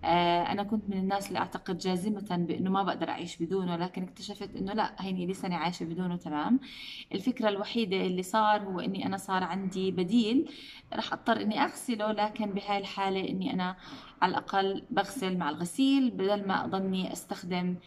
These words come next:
آه، بيبر towel. أول إشي، آه، أكيد هو مش إشي منيح للبيئة، والإشي الثاني أكيد مش إشي منيح للبادجت.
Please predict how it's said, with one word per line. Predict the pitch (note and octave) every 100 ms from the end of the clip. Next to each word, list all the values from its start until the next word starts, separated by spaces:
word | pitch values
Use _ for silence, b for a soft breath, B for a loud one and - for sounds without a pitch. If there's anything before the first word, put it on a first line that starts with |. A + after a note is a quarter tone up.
| B B B B -
آه، | D#3+ D3+ -
بيبر | A#3+ B3+
towel. | B3 A3 F#3+ G#3 B3+
أول | F#3 F3+
إشي، | - - F3+ F3 - -
آه، | E3 E3 D#3+ D#3+
أكيد | F3 A3 F#3
هو | F#3
مش | E3+ F#3
إشي | - -
منيح | F3+ F3+ -
للبيئة، | E3+ E3+ A#3+ - B3+
والإشي | A3 - A3+ A#3
الثاني | - G#3+ G#3+ G#3
أكيد | - F3+ -
مش | F3+
إشي | F3+ -
منيح | F3+ F3+ F3+ E3+ E3 F3+ B B B -
للبادجت. | G3 F3+ E3 D3+ -